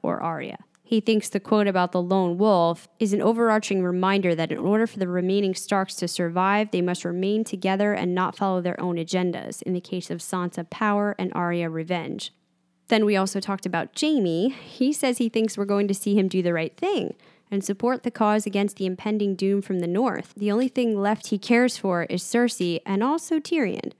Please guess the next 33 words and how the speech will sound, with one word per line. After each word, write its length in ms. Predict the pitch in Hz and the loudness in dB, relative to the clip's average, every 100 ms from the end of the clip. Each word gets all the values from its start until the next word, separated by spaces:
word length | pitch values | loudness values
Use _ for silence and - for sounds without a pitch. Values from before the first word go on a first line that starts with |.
| _ - | _ -4
I 120 | 202 | -2
suspect 500 | - 220 - 269 - | -2 -4 -4 -4 -4
Cersei 400 | - 240 - 226 | -2 -2 0 0
will 140 | 202 | 0
meet 180 | 202 208 | 0 -2
her 120 | 214 | -2
maker 460 | 202 202 208 233 240 | 0 0 0 -2 -2
soon, 420 | - - 240 247 | -4 -2 0 0
although 260 | - 196 196 | -2 -2 -2
perhaps 480 | - 196 214 - - | -4 -4 -4 -4 -6
not 180 | 208 196 | -4 -2
directly 420 | 185 190 - 190 | -2 -2 -2 -4
at 80 | 185 | -4
the 80 | |
hands 320 | 170 185 180 165 | -6 -4 -4 -6
of 100 | 165 | -4
Dany. 420 | 185 160 - - _ _ _ - | -4 -4 -6 -10 _ _ _ -18
She's 300 | - 196 - | -6 -4 -4
tough, 380 | - 277 196 | 0 2 2
and 100 | 196 | -2
I 80 | 185 | -2
wouldn't 260 | 180 220 226 | 0 0 2
assume 340 | 208 214 196 | 0 0 0
Dany 280 | 190 190 196 | 0 0 0
will 140 | 180 | -2
just 200 | 175 180 | -4 -6
swoop 280 | - 196 185 | -4 -4 -2
in 100 | 180 | -2
and 100 | 180 | -2
dismantle 560 | 170 165 196 190 190 180 | -4 -4 -2 -2 -2 -6
her 180 | 180 180 | -6 -8
so 180 | - - | -6 -6
easily. 560 | 202 214 - 104 - | -4 -4 -6 -10 -14